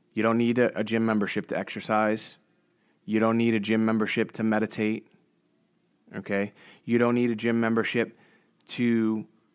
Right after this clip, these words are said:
create daily habits to improve your brain function.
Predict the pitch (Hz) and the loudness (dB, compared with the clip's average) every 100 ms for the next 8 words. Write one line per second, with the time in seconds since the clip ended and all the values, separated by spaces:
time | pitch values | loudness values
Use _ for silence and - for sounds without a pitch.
0 | - - 117 117 113 - 117 117 127 113 | -12 -4 0 2 0 2 2 4 2 2
1 | 113 110 131 - - - _ _ _ _ | 2 4 0 -2 -6 -8 _ _ _ _
2 | _ _ _ _ _ _ _ _ _ _ | _ _ _ _ _ _ _ _ _ _
3 | _ _ _ _ _ _ _ _ _ _ | _ _ _ _ _ _ _ _ _ _
4 | _ - 123 117 107 117 117 117 113 - | _ -6 -2 0 0 0 2 2 0 -8
5 | - _ _ _ 110 110 107 110 110 110 | -20 _ _ _ -4 -4 0 0 -2 -2
6 | 110 110 - 113 127 | -4 -2 -4 -4 -6